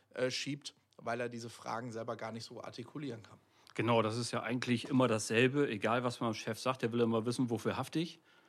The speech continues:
Speaker 2: Ja, wie funktioniert das und, äh, wie viel Aufwand ist das? So. Und, ähm, da kann ich natürlich auch hier als, äh, Netfondsler wieder jetzt richtig, dass du mir zwei Bälle vors Tor gelegt, die kann ich sofort annehmen.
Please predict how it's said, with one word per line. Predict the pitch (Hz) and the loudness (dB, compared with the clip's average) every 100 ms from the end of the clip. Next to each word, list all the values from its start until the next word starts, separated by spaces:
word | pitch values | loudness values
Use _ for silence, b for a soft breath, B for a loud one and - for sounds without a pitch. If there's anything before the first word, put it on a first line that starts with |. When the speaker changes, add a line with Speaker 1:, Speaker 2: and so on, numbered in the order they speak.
| b b - | b b -4
Speaker 2:
Ja, | 107 139 139 | -2 -2 -4
wie | 127 | -6
funktioniert | 120 135 131 120 147 | 0 0 2 2 2
das | 151 160 156 | 2 2 -2
und, | - 120 120 110 | -2 2 2 2
äh, | - 117 117 | 0 2 2
wie | 120 | 0
viel | 120 | -2
Aufwand | 110 110 98 | 0 0 -4
ist | 82 - | -6 -10
das? | - - - - | -12 -12 -12 -8
So. | 104 85 B B B B B - | -6 -6 B B B B B -8
Und, | - 110 107 104 - | 0 4 4 2 0
ähm, | 104 104 101 | 0 2 0
da | 113 | 0
kann | 139 | 2
ich | 127 | 2
natürlich | 127 - 131 127 | 2 2 0 0
auch | - 131 131 | 0 -2 -2
hier | 139 127 | -4 -2
als, | 131 131 - 120 117 - 123 | 0 -2 0 -2 -2 -4 -2
äh, | 120 117 117 | 0 2 2
Netfondsler | 117 135 - 139 127 131 131 127 127 | 2 0 2 2 4 4 6 6 2
wieder | 123 127 120 | 2 4 4
jetzt | 113 117 | 2 0
richtig, | 135 - 139 127 | -4 -2 -4 0
dass | 127 120 | -2 0
du | 123 | 0
mir | 117 - | 0 -2
zwei | - 131 147 | 0 2 4
Bälle | 131 131 | 4 2
vors | 131 120 | 0 -2
Tor | - 135 | 2 2
gelegt, | 120 117 | 2 0
die | 123 | 0
kann | 120 | -4
ich | 117 | -4
sofort | 107 117 117 | -4 -2 -2
annehmen. | 110 135 139 143 | 0 2 2 2